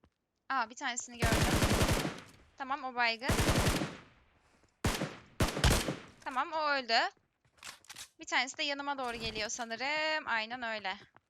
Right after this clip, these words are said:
Bir dakika, şu molotofu bir alayım. Alt kata girdi. Biri hala kartopu atıyor bu taraftan bir yerden. Ama o nerede acaba? Şu evde falan olabilir.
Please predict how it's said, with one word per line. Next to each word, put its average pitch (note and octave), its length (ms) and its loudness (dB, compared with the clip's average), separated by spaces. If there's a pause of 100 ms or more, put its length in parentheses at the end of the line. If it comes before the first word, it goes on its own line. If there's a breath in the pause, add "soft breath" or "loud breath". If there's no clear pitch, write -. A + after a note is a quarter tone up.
(1200)
Bir A#3 80 -12
dakika, G#3 240 -10
şu - 160 -8
molotofu B3 440 -8
bir A#3 120 -2
alayım. A3+ 380 -6 (460)
Alt - 200 -6
kata B3+ 220 -10
girdi. B3 360 -10
Biri D#4 140 2
hala E4 360 6
kartopu A#3 460 -6
atıyor G#3+ 280 -8
bu A3 60 -20
taraftan G3+ 560 -6
bir G3+ 40 -14
yerden. F#3 360 -6 (680)
Ama F4 300 0
o C#4 100 -4
nerede C#4+ 340 4
acaba? F#3+ 540 -6 (480)
Şu - 160 -14
evde B3+ 340 -4
falan C4 280 -4
olabilir. A3+ 760 -8